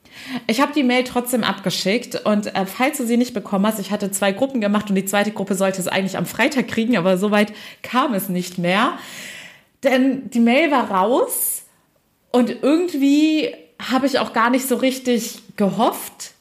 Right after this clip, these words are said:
dass sofort irgendwie eine Rückmeldung kommt oder so, weil ich mich einfach nicht wohl dabei gefühlt habe. Also ich habe schon geahnt, dass wenn jetzt jemand zuschlagen würde, dass es sich für mich nicht so richtig wie ein Erfolg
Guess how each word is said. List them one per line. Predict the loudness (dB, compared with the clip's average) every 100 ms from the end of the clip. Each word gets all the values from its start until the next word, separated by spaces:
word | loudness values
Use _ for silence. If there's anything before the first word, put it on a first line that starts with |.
| _ -2
dass | 0 2
sofort | 0 0 -2 0
irgendwie | 2 4
eine | 4 4
Rückmeldung | 0 2 2 2 2
kommt | 0 0
oder | 0 0
so, | 0
weil | 0
ich | 2
mich | 0 0
einfach | 2 2 2
nicht | 2 2 2
wohl | 2
dabei | 2 0 -2
gefühlt | -4 -4 -4 -2
habe. | -2
Also | -2 0 0 -2 -12 -16 -18 -18 -14 -6
ich | 0
habe | 0 2
schon | 2
geahnt, | 2 2 2 2 2
dass | 0 0 0
wenn | 2 4
jetzt | 2 0 0
jemand | 2 2 2
zuschlagen | 2 2 0 0 2 2 4
würde, | 4 4 4 4 2
dass | -2 -4 -10 -16 -20 -20 _ _ -2
es | 0 -2
sich | 0
für | 2
mich | 2 2
nicht | 2 0 0
so | 0
richtig | 0 -2 0 0 0
wie | 0 2
ein | 2
Erfolg | 0 -6 -4 0 2 2